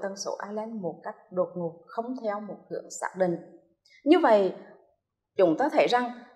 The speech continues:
quá trình chọn lọc tự nhiên nó sẽ tác động trực tiếp lên kiểu hình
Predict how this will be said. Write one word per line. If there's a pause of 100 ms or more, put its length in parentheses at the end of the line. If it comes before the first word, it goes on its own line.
quá
trình
chọn
lọc (120)
tự
nhiên (120)
nó
sẽ
tác
động
trực (120)
tiếp (320)
lên
kiểu
hình